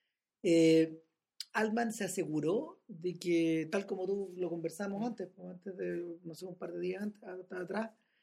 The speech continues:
Speaker 1: Altman se aseguró de que su versión del circo se pareciera mucho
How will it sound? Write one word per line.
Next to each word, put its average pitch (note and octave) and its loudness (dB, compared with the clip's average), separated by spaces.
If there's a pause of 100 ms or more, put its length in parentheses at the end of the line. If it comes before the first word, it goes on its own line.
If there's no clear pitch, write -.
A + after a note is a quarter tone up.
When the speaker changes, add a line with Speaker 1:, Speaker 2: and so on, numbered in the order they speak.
(140)
Speaker 1:
Altman G#3+ 4
se - -2
aseguró F#3 2
de A#3 2
que F3+ 6
su F3 -2
versión E3 0
del G3+ -2
circo A3+ -4
se G#3 -6
pareciera E3+ -4
mucho G#3+ -4